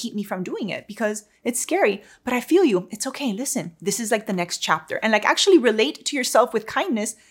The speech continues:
It changes the game. It is an absolute game changer to, to have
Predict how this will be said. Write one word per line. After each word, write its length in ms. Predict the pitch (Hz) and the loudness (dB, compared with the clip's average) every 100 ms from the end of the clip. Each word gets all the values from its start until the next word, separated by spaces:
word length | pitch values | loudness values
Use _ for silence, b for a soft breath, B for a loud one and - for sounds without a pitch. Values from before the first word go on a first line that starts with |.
| b | b
It 140 | - - | -2 2
changes 340 | 285 359 480 | 2 4 2
the 100 | 349 | 2
game. 260 | 233 262 202 | 0 0 0
It 80 | 214 | 0
is 80 | |
an 120 | 247 - | -2 2
absolute 460 | 220 220 254 233 | 0 2 -4 -4
game 200 | 185 175 | -4 -6
changer 380 | 190 175 175 170 | -6 -6 -4 -6
to, 400 | 180 208 175 170 _ _ _ - | -4 0 0 0 _ _ _ -6
to 80 | |
have 340 | 202 196 190 | 2 4 2